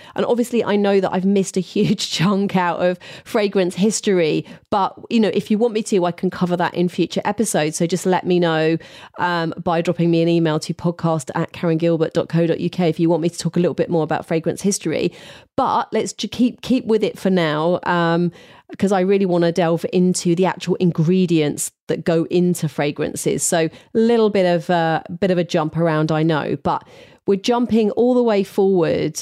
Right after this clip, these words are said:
um, to the late eighteen hundreds. So really, this is, like, what we call the birth of modern perfumery. So even at that time, um, perfumes were really made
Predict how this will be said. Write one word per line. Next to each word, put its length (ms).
um, 440
to 220
the 120
late 180
eighteen 440
hundreds. 580
So 160
really, 400
this 200
is, 140
like, 160
what 140
we 80
call 160
the 60
birth 340
of 100
modern 300
perfumery. 480
So 220
even 280
at 120
that 200
time, 560
um, 320
perfumes 600
were 160
really 400
made 540